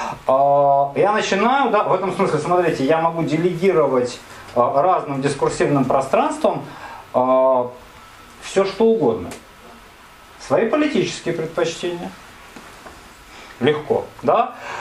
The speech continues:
А, свои, а, теоретические воззрения, но это мы все делаем, да? А, не будучи в той или иной мере учеными. А, свои желания. Это уж совсем катастрофа, да? Вроде бы желание всегда мое. М-м.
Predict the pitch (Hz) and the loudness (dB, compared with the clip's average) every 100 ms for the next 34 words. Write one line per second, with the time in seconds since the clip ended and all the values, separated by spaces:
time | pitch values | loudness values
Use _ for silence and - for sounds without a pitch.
0 | - - 135 135 139 135 135 139 147 - | -12 -2 2 4 4 4 2 0 -6 -2
1 | 147 175 214 262 247 - 202 - 226 285 | 0 2 2 0 0 0 0 0 0 0
2 | 240 - 175 - 180 165 170 180 180 175 | -2 -2 -4 -2 0 0 0 2 0 0
3 | 131 139 139 175 175 - 113 98 95 - | 0 0 0 -2 -2 -2 0 -2 -4 -8
4 | - - - 139 208 226 - - - - | -18 -20 -4 0 0 -2 -10 -20 -16 -2
5 | 110 113 110 113 117 120 143 160 131 120 | 2 2 4 2 2 2 2 2 2 0
6 | 117 147 135 131 135 139 131 127 - 107 | -2 0 4 4 4 2 2 0 0 -2
7 | 95 95 - - - - - 120 123 123 | -2 -10 -14 -16 -16 -16 -2 2 2 0
8 | - - - 123 113 117 196 247 117 98 | -2 -10 -2 0 2 0 0 0 -2 -8
9 | - - - - 113 117 113 - 185 127 | -14 -20 -20 -6 -2 -2 -2 0 0 0
10 | 113 110 110 98 - - 143 226 - - | -2 -2 -4 -4 -6 -6 -4 -6 -10 -20
11 | - - - 120 165 156 131 131 143 165 | -20 -20 -6 0 2 2 0 2 2 2
12 | 156 135 127 - 143 139 113 143 190 170 | 2 0 -6 -4 0 2 2 0 0 -2
13 | - - - - - - - | -4 -8 -18 -10 -10 -8 -10